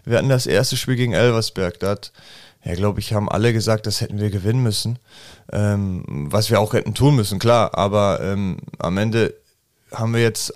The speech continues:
einen Spieltag vor, vor Schluss der Hinrunde und Elversberg ist auf Platz eins. Also da sieht man wirklich, ja, wie ausgeglichen, wie, wie, wie eng die zweite Liga ist, dass da wirklich auch jeder jeden schlagen kann. Das ist nicht nur so, das ist dann,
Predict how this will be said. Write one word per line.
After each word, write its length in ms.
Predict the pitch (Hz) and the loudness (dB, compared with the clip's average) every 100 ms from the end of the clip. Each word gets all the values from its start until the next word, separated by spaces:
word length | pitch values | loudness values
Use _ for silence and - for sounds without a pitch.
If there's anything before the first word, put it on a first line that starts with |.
| _ | _
einen 300 | 101 120 117 | -4 -2 -4
Spieltag 480 | - 123 117 120 - | -4 -6 -2 -4 -2
vor, 340 | 113 113 110 | 0 2 0
vor 380 | - 113 107 104 | 0 0 2 0
Schluss 320 | - 120 117 | -2 -4 -2
der 100 | 107 | 0
Hinrunde 560 | 117 131 107 104 113 123 - - - | 0 0 0 0 0 -2 -8 -20 -10
und 100 | 65 | -2
Elversberg 460 | 101 107 107 104 | 0 0 -2 -4
ist 100 | 98 | -2
auf 140 | 107 - | -4 -2
Platz 200 | 107 - | -4 -2
eins. 360 | 95 110 98 | -2 -2 -2
Also 160 | - 101 | -4 -2
da 100 | 107 | -2
sieht 160 | 110 | -2
man 200 | 123 117 | 0 -2
wirklich, 380 | 107 123 123 - - - - - _ | 0 0 0 -4 -12 -20 -20 -20 _
ja, 240 | - 120 | 0 2
wie 160 | 113 120 | 2 2
ausgeglichen, 840 | 113 135 - 113 123 120 123 120 - | 2 2 0 0 -2 0 -2 -2 -4
wie, 380 | 101 110 110 | -6 -2 -2
wie, 200 | 107 113 | -2 -2
wie 160 | 110 92 | 0 0
eng 540 | - 131 139 127 73 | 0 2 2 0 -4
die 140 | 98 110 | -6 -6
zweite 400 | - 120 120 117 | 0 2 2 -2
Liga 260 | 123 123 | 0 2
ist, 240 | 98 120 - | 2 0 -2
dass 140 | 117 | -4
da 160 | - 107 | -2 -2
wirklich 320 | 120 120 110 | -4 -4 -4
auch 120 | 107 | -4
jeder 540 | 101 113 131 127 127 - | -2 -2 0 2 2 -2
jeden 340 | 101 120 135 127 | -4 -2 -2 -4
schlagen 380 | - 123 123 | 0 2 2
kann. 180 | 120 127 | 0 -2
Das 180 | 113 110 | 0 -2
ist 200 | - - | -4 -4
nicht 140 | 135 | -2
nur 180 | 135 131 | 0 0
so, 160 | 123 127 | 0 0
das 140 | 107 | -2
ist 180 | 107 - | -4 -4
dann, 180 | 110 | -4